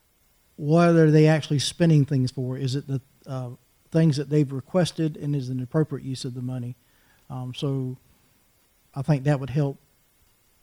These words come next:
decide where extra monies may be able to go, and also looking at the funding sources for the type of money that we can give for specific things. Let's say the school, for example, you know, if there was some Leandro money that came from the court case, there would be fifty-seven million more dollars into the county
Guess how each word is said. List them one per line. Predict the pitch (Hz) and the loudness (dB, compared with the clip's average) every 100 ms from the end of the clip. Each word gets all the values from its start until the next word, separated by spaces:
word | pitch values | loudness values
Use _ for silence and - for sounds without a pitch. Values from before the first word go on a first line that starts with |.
| _ | _
decide | 147 - 156 143 135 | -4 0 2 2 0
where | 147 151 147 151 | 2 4 4 2
extra | 147 - 147 | -4 -4 -2
monies | 143 143 135 - | 2 2 0 0
may | 151 151 | 2 6
be | 143 | 4
able | 135 | 2
to | 135 | 0
go, | 143 143 143 | 0 2 2
and | 135 | 0
also | 131 139 139 | -4 -4 -2
looking | 135 139 | -2 -2
at | 135 | -4
the | - | -4
funding | 123 170 165 147 | -4 0 2 0
sources | - 135 127 131 123 - _ _ | -2 -6 -8 -12 -14 -18 _ _
for | - | -6
the | 139 | -4
type | 139 147 151 | 2 0 4
of | |
money | 143 143 139 | 4 6 6
that | 127 | 4
we | 135 | 0
can | 135 135 | 0 0
give | 139 127 | 0 -2
for | - 131 | -8 -10
specific | - 131 - 131 - | -8 -6 -4 -6 -6
things. | 139 123 123 _ _ _ | -6 -6 -8 _ _ _
Let's | 151 - | -6 0
say | 151 | 0
the | 123 | 0
school, | - 170 156 | 2 4 4
for | - 135 | 2 -6
example, | 127 143 139 127 123 _ _ _ _ | 0 0 0 -2 -10 _ _ _ _
you | 156 | -4
know, | 139 | 0
if | 139 | 2
there | 147 | 4
was | 143 | 4
some | - 139 | 4 6
Leandro | 139 156 156 151 | 8 10 10 8
money | 147 147 143 | 8 8 6
that | 131 - | 2 -4
came | 151 147 143 | 0 0 0
from | 135 139 | -2 -4
the | 135 123 - | -4 -6 -14
court | - 175 - | -2 -2 0
case, | 151 135 - _ _ _ | -4 -4 -10 _ _ _
there | - | -2
would | 143 | 0
be | 139 | 0
fifty-seven | - 151 139 160 139 143 | 2 2 2 0 0 0
million | 147 147 | 2 2
more | 143 139 | 0 -2
dollars | 135 139 139 123 | -4 -4 -4 -6
into | 143 131 | -6 -4
the | 123 | -6
county | 123 147 139 135 | -2 0 0 -2